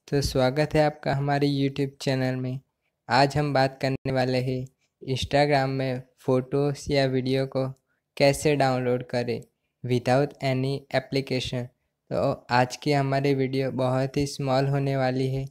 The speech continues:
तो ये video पूरा देखना ना भूलें। Okay,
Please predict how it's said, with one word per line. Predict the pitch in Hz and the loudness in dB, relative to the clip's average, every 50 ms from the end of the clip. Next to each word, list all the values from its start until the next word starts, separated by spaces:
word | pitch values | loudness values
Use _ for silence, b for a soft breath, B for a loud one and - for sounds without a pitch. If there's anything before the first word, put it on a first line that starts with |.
| - _ _ _ _ _ _ - | -12 _ _ _ _ _ _ -2
तो | 139 139 139 135 139 - _ _ _ _ _ _ _ _ | 0 0 0 -2 -6 -12 _ _ _ _ _ _ _ _
ये | 147 135 139 143 143 | -4 0 2 2 2
video | 135 135 135 131 131 127 127 131 131 - _ | 2 0 0 0 0 -2 -2 -2 -6 -6 _
पूरा | 135 135 135 135 135 135 | -2 0 2 2 2 2
देखना | 131 131 127 123 - 131 127 120 113 110 113 - _ - - - - - - _ - | 2 0 -2 -2 -2 -4 -4 -4 -4 -6 -8 -14 _ -20 -18 -18 -18 -18 -16 _ -4
ना | 131 123 120 | -4 -4 -4
भूलें। | - - 117 110 101 - - 123 - - - - - - - - - _ _ _ _ _ _ _ _ _ _ _ _ _ _ _ _ - - - - - _ _ _ - - - - - _ _ _ _ _ _ _ _ _ _ _ _ _ _ _ _ _ _ _ _ _ _ - | -4 -6 -6 -6 -6 -8 -10 -12 -14 -18 -20 -18 -18 -18 -18 -18 -20 _ _ _ _ _ _ _ _ _ _ _ _ _ _ _ _ -16 -14 -14 -14 -16 _ _ _ -20 -18 -18 -18 -20 _ _ _ _ _ _ _ _ _ _ _ _ _ _ _ _ _ _ _ _ _ _ -6
Okay, | 180 151 135 - - 135 131 123 | -4 -4 -4 -2 -2 -2 -2 -2